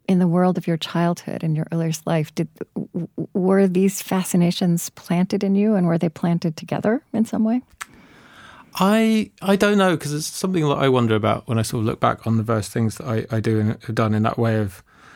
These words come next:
Speaker 2: in the way that you quite often only understand what is you're doing when you kind of look back and see what you've done.
Speaker 1: Mm-hmm.
Speaker 2: Um, but I don't really find that in my childhood, I'll be honest.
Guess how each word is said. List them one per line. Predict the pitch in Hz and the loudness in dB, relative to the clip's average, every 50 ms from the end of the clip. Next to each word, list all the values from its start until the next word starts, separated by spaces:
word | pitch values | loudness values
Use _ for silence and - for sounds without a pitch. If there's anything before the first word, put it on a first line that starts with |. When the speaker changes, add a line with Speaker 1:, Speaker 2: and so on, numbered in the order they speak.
| - - - | -20 -4 2
Speaker 2:
in | 143 131 | 4 4
the | 135 | 6
way | 131 127 127 | 4 4 4
that | 123 | 2
you | 120 110 | 0 0
quite | - - 131 | 0 0 0
often | 120 - - 123 | 0 -2 -2 0
only | 110 110 110 | 0 2 2
understand | 110 107 - - - 117 110 107 104 | 0 0 -2 -2 -2 0 0 0 0
what | 110 113 - | -2 -2 -2
is | 113 107 98 - - | -2 -4 -4 -4 -6
you're | 113 101 | -4 -2
doing | 117 113 101 101 104 101 95 | -2 -2 0 -2 -2 -4 -4
when | 107 117 107 | -4 -2 -2
you | 104 101 | -2 -2
kind | - 117 107 | -2 -4 -4
of | 95 | -2
look | 107 113 - | -4 -6 -4
back | - 110 104 - - | -4 -6 -6 -4 -6
and | 110 | -6
see | - - | -4 -4
what | 117 117 - | -6 -4 -4
you've | 107 107 | -4 -2
done. | 127 120 113 110 - - | 0 0 0 -2 -2 0
Speaker 1:
Mm-hmm. | - 208 202 - 196 175 175 - | 0 0 2 2 0 -2 2 2
Speaker 2:
Um, | 143 143 151 151 131 - - - - _ _ _ _ _ _ _ _ _ _ _ _ | 4 4 4 2 0 -2 -8 -20 -20 _ _ _ _ _ _ _ _ _ _ _ _
but | - - | -2 0
I | 160 151 | 0 2
don't | - 170 160 160 151 - - - - | 2 2 2 4 2 0 -2 -2 -2
really | 120 120 110 | 0 0 0
find | - 120 113 107 110 | 0 -2 -2 -2 -2
that | 117 - | -4 -4
in | 110 | -4
my | 110 107 | -4 -4
childhood, | - - 113 104 - 117 110 - _ | -4 -6 -6 -6 -6 -8 -10 -10 _
I'll | - 127 120 | -6 -2 0
be | 123 | 0
honest. | 123 123 131 131 - | 0 0 -2 -4 -6